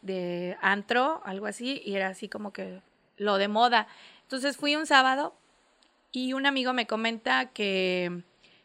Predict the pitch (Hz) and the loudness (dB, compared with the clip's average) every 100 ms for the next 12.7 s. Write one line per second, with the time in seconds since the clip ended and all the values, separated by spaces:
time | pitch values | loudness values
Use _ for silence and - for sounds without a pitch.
0 | _ - 233 233 233 233 226 220 - - | _ -4 -2 2 4 4 0 -8 -10 -6
1 | 190 185 202 - 254 262 247 226 - _ | -2 -2 -4 2 2 2 -2 -6 -8 _
2 | _ _ - 202 202 214 226 226 214 208 | _ _ -12 -8 -8 -6 -4 -2 -2 -2
3 | 202 208 208 196 185 185 202 - 196 - | -4 -4 -6 -6 -6 -8 -6 -6 -6 -6
4 | - - 247 247 262 _ 214 208 214 262 | -10 -10 -12 -12 -18 _ -16 -16 -16 -20
5 | - _ - - - _ 285 240 - 294 | -20 _ -16 -16 -16 _ -12 -12 -12 -6
6 | 294 370 - 240 - _ _ - - - | -4 -4 -2 -6 -8 _ _ -20 -20 -20
7 | _ 262 262 254 269 294 302 302 302 269 | _ -2 0 2 0 0 4 6 6 6
8 | 240 254 247 262 285 269 294 320 339 349 | 2 -2 -4 -2 -2 0 -2 0 2 2
9 | 359 - 240 220 220 214 220 214 202 - | -2 -8 -4 -2 0 0 -2 -6 -8 -8
10 | - 208 202 202 208 208 196 190 190 185 | -4 0 0 0 -4 -4 -6 -6 -8 -8
11 | 190 247 269 277 262 214 185 202 240 254 | -4 0 2 0 0 -6 -6 -4 -2 -2
12 | 254 226 208 190 262 294 | -2 -6 -6 -8 -4 -2